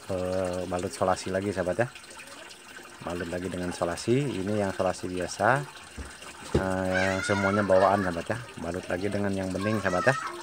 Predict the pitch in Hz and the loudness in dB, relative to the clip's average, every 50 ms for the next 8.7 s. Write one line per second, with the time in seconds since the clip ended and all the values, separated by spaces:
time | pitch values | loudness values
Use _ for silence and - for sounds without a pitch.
0 | - - - - - - - - - - - - - - - - 92 90 92 92 | -10 -10 -10 -10 -10 -12 -14 -16 -18 -18 -18 -18 -16 -14 -10 -6 -6 -4 -2 -2
1 | 90 92 92 92 95 107 117 127 139 151 143 - 381 - - - - 415 - - | -2 -2 0 0 2 4 4 6 4 4 0 -4 -8 -8 -8 -10 -10 -10 -10 -10
2 | - - - - - - - - - 87 85 85 - 90 87 - - 90 90 90 | -14 -14 -14 -14 -14 -16 -16 -12 -8 -6 -2 -2 -2 -2 -2 0 2 2 2 2
3 | 90 90 90 90 90 - - - - - 98 104 101 87 87 95 - 80 92 - | 2 2 0 0 0 -2 -4 -2 0 0 2 2 0 0 0 0 -2 -2 -2 -2
4 | - 90 87 87 87 87 90 90 90 90 90 90 90 87 90 - - - - - | 0 0 2 2 0 0 0 0 0 0 0 -2 -2 -2 -4 -6 -8 -14 -18 -18
5 | - - - - - - - - - 98 107 107 101 92 104 117 - - - - | -18 -18 -18 -18 -18 -18 -14 -8 0 4 6 6 6 8 6 4 2 0 -12 -12
6 | - - - - 87 85 82 82 - - 90 85 85 87 82 85 87 98 117 139 | -12 -6 -2 -2 -2 0 -2 -6 -4 -2 -2 -2 -2 -4 -4 -4 -2 0 -2 -2
7 | - - - - - - - - - - - - - - - - - - 90 92 | -2 -8 -18 -18 -18 -18 -16 -16 -16 -16 -16 -16 -16 -14 -14 -12 -6 -4 0 2
8 | 104 107 104 - 104 92 - 104 - - 98 - - 101 | 2 2 2 2 0 2 2 2 2 2 -2 -4 -4 -6